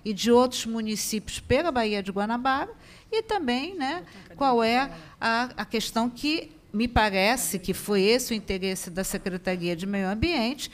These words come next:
a questão aí muito precisa do impacto ao meio ambiente.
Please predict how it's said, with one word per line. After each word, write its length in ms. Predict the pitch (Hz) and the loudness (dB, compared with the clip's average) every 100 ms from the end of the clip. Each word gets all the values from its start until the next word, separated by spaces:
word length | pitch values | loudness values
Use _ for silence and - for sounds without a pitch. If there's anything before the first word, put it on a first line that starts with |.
| - - - | -14 -16 -4
a 80 | 262 | -2
questão 420 | 277 247 - 226 | 0 -2 -2 -2
aí 220 | 208 208 | 0 -2
muito 260 | 208 247 - | -2 -2 -2
precisa 760 | 262 247 226 - 196 208 214 | 2 2 2 -2 0 0 0
do 200 | 208 214 | -2 -2
impacto 580 | 240 247 - 185 190 - | -2 -2 0 2 0 -4
ao 60 | 202 | -4
meio 220 | 190 185 | -2 -4
ambiente. 540 | 185 202 147 135 - | -2 -2 -4 -6 -12